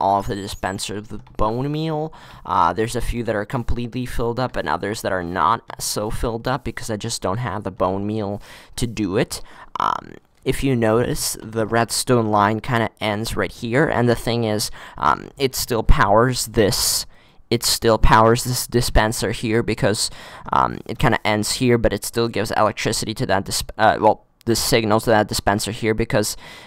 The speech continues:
uh, it goes from this dispenser to this dispenser. Um, so that way I actually was able to save one piece of redstone on that top right there. Um, and as you can see, when I press it, it's extremely loud,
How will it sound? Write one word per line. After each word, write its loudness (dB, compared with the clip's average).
uh, -12
it -6
goes 2
from 0
this -2
dispenser -2
to -4
this -2
dispenser. -2
Um, 2
so 2
that 2
way 0
I 2
actually -2
was -4
able -4
to -4
save -4
one -2
piece 0
of -6
redstone -6
on -10
that -6
top -8
right -4
there. -10
Um, -4
and 0
as -2
you -8
can -4
see, -4
when 0
I 0
press 4
it, -2
it's -2
extremely 0
loud, 4